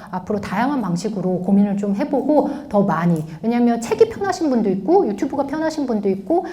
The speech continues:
아니면 다른 방식 강연으로 이렇게 뵙는 게 편하신 분들도 있고 방식이 다양하니까 앞으로 입시 변화 이거를 좀 더 알려드리기 위해 노력할 것 같아요.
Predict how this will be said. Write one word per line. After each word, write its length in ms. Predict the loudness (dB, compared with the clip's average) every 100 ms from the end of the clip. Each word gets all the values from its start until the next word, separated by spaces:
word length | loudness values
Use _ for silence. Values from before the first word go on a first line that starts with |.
| -4
아니면 200 | -2 -2
다른 240 | 0 0
방식 200 | 0 -4
강연으로 540 | -4 2 4 4 2 2
이렇게 220 | 0 0
뵙는 320 | -2 0 0
게 100 | -2
편하신 400 | -2 -2 -2 -2
분들도 300 | -2 -2 -2
있고 280 | -2 -2 -6 -8 -8
방식이 440 | -2 0 0 -2
다양하니까 760 | -2 -2 0 0 -2 -2 -2 -4 -10 -12 -8
앞으로 280 | -2 2
입시 340 | 4 2 0 -4
변화 680 | -2 0 0 2 0 -2 -6
이거를 340 | -4 -2 -2
좀 140 | -2 0 0
더 300 | 2 0 -2
알려드리기 680 | -2 4 4 4 0 -2
위해 140 | -2 -2
노력할 800 | 0 0 0 0 -8 -8 -4 -2
것 80 |
같아요. 380 | -2 -4 -8 -10